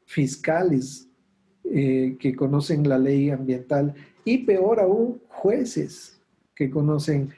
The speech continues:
nuestra normativa ambiental. Entonces es muy complicado llegar a, a, a conformar un equipo legal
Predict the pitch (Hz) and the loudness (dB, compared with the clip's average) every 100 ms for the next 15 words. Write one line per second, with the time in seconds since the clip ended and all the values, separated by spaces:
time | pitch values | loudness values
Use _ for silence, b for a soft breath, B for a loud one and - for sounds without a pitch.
0 | B _ - 139 139 139 143 135 135 131 | B _ -2 -2 0 0 0 0 0 0
1 | 131 131 123 123 127 120 120 b b b | 2 2 -2 -4 -4 -6 -8 b b b
2 | _ 151 143 175 180 190 180 185 190 202 | _ -2 2 2 2 2 4 2 2 0
3 | 208 196 170 165 139 139 151 156 165 165 | 2 0 0 0 -2 0 0 2 0 -2
4 | - 143 135 143 147 143 143 - _ 139 | -2 0 2 2 2 0 -4 -10 _ -2
5 | 127 - 135 131 135 131 - 131 127 143 | -2 -2 -6 -4 -2 -2 -2 -2 0 0
6 | 156 156 - _ _ 139 139 135 131 127 | -2 -4 -14 _ _ -2 0 0 0 -2
7 | 123 139 131 131 131 120 120 131 143 143 | -2 -4 0 0 2 0 -2 -2 0 0
8 | - | -2